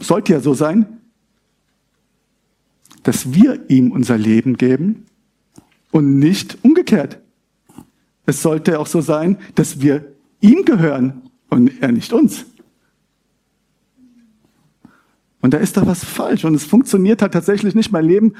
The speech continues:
war so ein Schlitterkurs, so, so eine On-Off-Beziehung, ne? Mal gut, mal schlecht,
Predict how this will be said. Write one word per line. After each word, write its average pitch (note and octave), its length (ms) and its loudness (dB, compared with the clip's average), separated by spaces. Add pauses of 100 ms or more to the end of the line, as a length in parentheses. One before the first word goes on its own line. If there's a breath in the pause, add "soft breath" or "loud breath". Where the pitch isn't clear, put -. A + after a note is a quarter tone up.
(140 loud breath)
war E3+ 160 -4
so F3+ 160 -4
ein D3+ 120 -8 (140 soft breath)
Schlitterkurs, G3 760 0 (220)
so, C#3+ 180 -4
so C#3+ 80 0
eine D3 140 0
On-Off-Beziehung, E3+ 1080 -2 (180 soft breath)
ne? F#3+ 300 0 (960 loud breath)
Mal B2+ 140 0
gut, A#3 280 4 (160)
mal - 100 -4
schlecht, F#3+ 520 -2